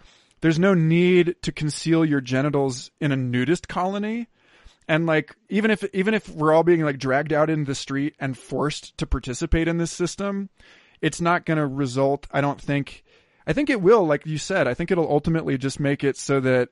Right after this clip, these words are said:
this stuff doesn't hold this powerful emotional charge for us anymore. It doesn't, like,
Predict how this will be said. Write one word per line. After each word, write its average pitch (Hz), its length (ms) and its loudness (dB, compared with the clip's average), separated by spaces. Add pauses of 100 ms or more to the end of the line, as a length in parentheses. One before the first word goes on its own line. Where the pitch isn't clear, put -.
(600)
this 143 240 -2
stuff - 360 2
doesn't 147 320 2
hold 151 600 4
this 139 300 -4
powerful 139 540 0
emotional 131 420 0
charge 135 400 0
for 131 160 -2
us 123 160 -4
anymore. 120 420 -2
It 113 60 -4
doesn't, 135 280 0
like, 123 200 -6